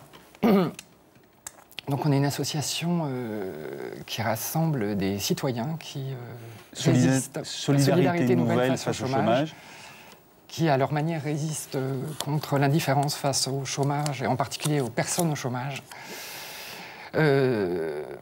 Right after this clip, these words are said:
Speaker 1: et on agit à deux niveaux. On accompagne les demandeurs d'emploi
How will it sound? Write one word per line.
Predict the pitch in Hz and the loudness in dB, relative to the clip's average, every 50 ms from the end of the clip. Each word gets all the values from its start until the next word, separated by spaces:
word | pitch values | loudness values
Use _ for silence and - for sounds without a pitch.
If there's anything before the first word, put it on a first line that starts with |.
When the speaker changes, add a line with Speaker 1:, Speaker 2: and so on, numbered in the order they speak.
| 58 58 - 50 - - 50 - - - - _ _ _ _ _ - - - - | -14 -16 -18 -18 -20 -20 -20 -20 -20 -20 -20 _ _ _ _ _ -20 -14 -6 -2
Speaker 1:
et | 127 | 2
on | 135 143 | 2 4
agit | 151 139 127 156 143 | 4 4 4 4 2
à | 135 | 4
deux | 135 139 143 | 4 4 2
niveaux. | 143 139 139 147 156 208 226 220 - - | 2 2 2 4 4 4 4 4 2 0
On | 143 135 139 156 | 0 2 4 2
accompagne | 156 156 - 156 - 160 147 147 143 143 | 2 2 -2 -2 0 0 0 0 0 0
les | 139 | 0
demandeurs | 127 147 135 135 135 131 131 131 | 0 0 0 2 2 2 2 0
d'emploi | 135 120 120 - - 139 120 113 | -2 -4 -6 -8 -8 -8 -8 -8